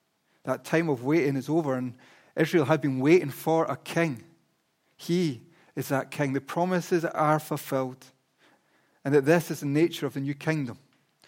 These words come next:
God with his people, Emmanuel. Jesus isn't just the king on the throne, he's the king with his people.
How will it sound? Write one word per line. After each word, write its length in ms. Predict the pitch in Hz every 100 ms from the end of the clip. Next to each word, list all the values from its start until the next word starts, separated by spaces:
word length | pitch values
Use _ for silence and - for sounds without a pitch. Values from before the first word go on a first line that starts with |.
| _
God 320 | - 170 180 165
with 140 | 151
his 140 | 147
people, 380 | - 180 - -
Emmanuel. 760 | 131 131 151 185 170 127 110 - _ _ _ _ _ _ _ _ _ _ _
Jesus 360 | - 196 196 160
isn't 160 | 156 156
just 260 | 180 160
the 40 | 160
king 320 | - 175 175
on 140 | 143
the 80 | 127
throne, 340 | - - 180 143
he's 140 | 127
the 60 | 135
king 400 | - 190 160 147
with 180 | 185
his 180 | - 147
people. 380 | - 143 - 101